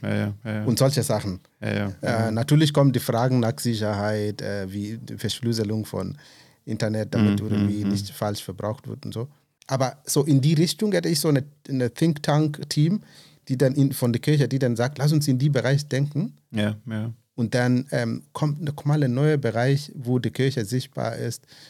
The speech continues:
Speaker 2: wo die Kirche irgendwie, äh, zu einem Magnet
Speaker 1: Naja, weil sie einfach ja auch, auch bestimmte Sachen hat, die, die andere so nicht haben.
Speaker 2: <laughs>
Speaker 1: Also wir
Speaker 2: Genau.
Speaker 1: haben große Räume,
Speaker 2: Genau.
Speaker 1: wir haben häufig auch kühle Räume.
Speaker 2: Genau.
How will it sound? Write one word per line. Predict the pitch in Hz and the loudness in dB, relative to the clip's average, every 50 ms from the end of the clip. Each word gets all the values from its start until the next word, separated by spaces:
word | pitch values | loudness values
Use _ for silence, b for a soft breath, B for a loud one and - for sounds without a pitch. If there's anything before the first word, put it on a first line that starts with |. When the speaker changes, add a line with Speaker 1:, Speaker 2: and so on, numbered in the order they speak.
| B B B B B _ | B B B B B _
Speaker 2:
wo | - 120 | -4 -4
die | 110 107 | -2 -2
Kirche | 101 - 113 113 117 110 - 120 | -2 -2 0 0 0 0 0 -2
irgendwie, | 117 117 113 101 101 110 113 120 120 | -2 0 -2 -2 -2 -2 -2 -2 -2
äh, | 110 107 101 101 101 | -2 -4 -4 -4 -6
zu | - - 113 | -6 -4 -2
einem | 107 110 107 104 104 101 104 | 0 0 0 0 -2 -4 -6
Magnet | 104 98 101 98 95 107 110 117 - - - - - B B B B B | -6 -6 -6 -6 -4 -2 -2 -2 -4 -6 -10 -10 -10 B B B B B
Speaker 1:
Naja, | B 107 113 151 - | B 2 2 4 4
weil | 117 110 | 4 4
sie | 101 107 - | 4 4 4
einfach | 107 113 143 123 110 | 4 4 2 2 2
ja | 117 113 104 | 2 2 2
auch, | 113 - - - | 0 -2 -2 -2
auch | 113 110 - - | -2 -4 -4 -8
bestimmte | - - 127 - - 123 127 123 113 | -6 -4 -2 0 2 2 2 2 2
Sachen | 98 101 107 139 139 117 101 | 2 0 0 2 2 2 2
hat, | 127 135 - - - - | 0 0 -2 -2 -4 -2
die, | - 104 101 104 104 107 107 107 | 0 2 2 4 4 2 2 0
die | 110 104 - - | -2 -2 -2 0
andere | 104 117 127 120 120 110 | 0 0 2 2 2 2
so | 107 120 127 | 4 4 4
nicht | 127 147 147 147 - | 4 4 2 2 2
haben. | 107 95 92 98 - - - - | 2 2 4 4 4 2 2 -2
Speaker 2:
<laughs> | - - - | -6 -6 0
Speaker 1:
Also | - 113 - | 0 2 4
wir | 104 - | 4 4
Speaker 2:
Genau. | - - 123 | 4 4 4
Speaker 1:
haben | 131 - 135 | 4 6 4
große | - - - 135 127 131 - - 156 | 4 4 4 4 4 2 2 0 0
Räume, | - 113 104 95 120 143 156 170 180 165 - - | 2 4 4 4 6 4 4 2 2 -2 -2 0
Speaker 2:
Genau. | 147 135 127 98 - - | 2 2 2 2 0 2
Speaker 1:
wir | - 113 98 | 2 4 4
haben | 104 98 101 95 - - - - - - - 123 104 | 4 4 2 0 -2 -6 -18 -20 -18 -14 -10 -4 0
häufig | 139 113 127 143 123 - - | 2 2 2 2 0 -2 -2
auch | 101 - - | -2 -4 -6
kühle | - - - 117 127 147 160 | -4 0 2 4 4 4 4
Räume. | 156 147 135 139 - 156 160 160 160 160 147 B | 4 2 2 0 0 0 0 0 0 -2 -4 B
Speaker 2:
Genau. | B 95 90 87 87 | B -8 -8 -8 -10